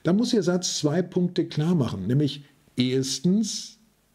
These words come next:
dass sie ihn durchschaut haben. Und Narzissten hassen es, wenn sie durchschaut sind, denn sie führen ihren ganzen Zirkus vor der Welt ja nur auf, um ihren wahren Charakter und das Gefühl der Minderwertigkeit zu verschleiern.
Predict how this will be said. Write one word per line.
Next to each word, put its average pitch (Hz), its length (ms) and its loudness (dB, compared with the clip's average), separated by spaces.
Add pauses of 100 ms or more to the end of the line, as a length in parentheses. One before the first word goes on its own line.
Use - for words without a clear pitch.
dass 143 180 -2
sie 180 60 0
ihn 139 180 2
durchschaut 110 640 -2
haben. 135 420 -2 (100)
Und 127 140 0
Narzissten 127 800 -2
hassen 139 380 -2
es, 147 240 -2
wenn 139 120 2
sie 120 120 0
durchschaut 117 540 -4
sind, 165 260 0 (200)
denn 170 140 2
sie 185 160 0
führen 196 420 0
ihren 156 360 0
ganzen 170 360 -2
Zirkus 151 400 0
vor 151 140 -2
der 127 140 0
Welt 147 220 0
ja 143 120 0
nur 135 260 0
auf, 131 240 -2
um 143 140 -6
ihren 127 300 0 (200)
wahren 190 540 0
Charakter 170 720 -2 (180)
und 131 160 0
das 123 180 -2
Gefühl 165 380 0
der 143 140 0
Minderwertigkeit 139 840 0
zu 127 120 -6
verschleiern. 104 760 -2